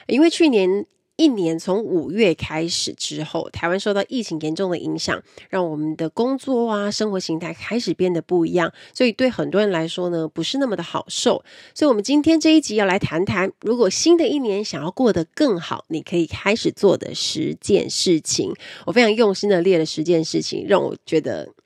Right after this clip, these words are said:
嗯，如果能够把这件十件事情做好的话，我相信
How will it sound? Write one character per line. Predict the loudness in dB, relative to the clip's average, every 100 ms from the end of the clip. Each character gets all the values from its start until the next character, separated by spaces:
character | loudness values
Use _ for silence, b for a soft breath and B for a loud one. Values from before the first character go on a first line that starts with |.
| _ -2
嗯， | -2 -2 -8 b b 2
如 | 6
果 | 8 8
能 | 6 8
够 | 6 6
把 | 4
这 | 2
件 | 2 2
十 | 0 -2 8
件 | 8 8
事 | 4 2
情 | 2 2
做 | 4 6 6
好 | 4 -2
的 | -2
话， | 4 4
我 | 4
相 | 2 2
信 | 2 2 2 2